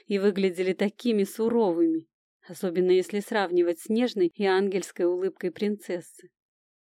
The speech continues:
«Хайден? О, нет, нет!» засмеялась эльфийка. «Он также входит в список даров от нашего королевства. Отныне он ваш навсегда.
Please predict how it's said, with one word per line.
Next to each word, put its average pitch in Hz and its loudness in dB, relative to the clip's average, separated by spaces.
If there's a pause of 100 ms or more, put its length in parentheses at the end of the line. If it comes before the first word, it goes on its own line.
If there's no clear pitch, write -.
(420)
«Хайден? 277 2 (300)
О, 302 2
нет, 285 10
нет!» 285 8 (580)
засмеялась 196 0
эльфийка. 220 -4 (320)
«Он 247 4 (120)
также 240 4
входит 226 4
в - -20
список 220 -4
даров 196 4
от 226 2
нашего 233 2
королевства. 247 2 (240)
Отныне 214 4
он 202 4
ваш 240 4
навсегда. 277 2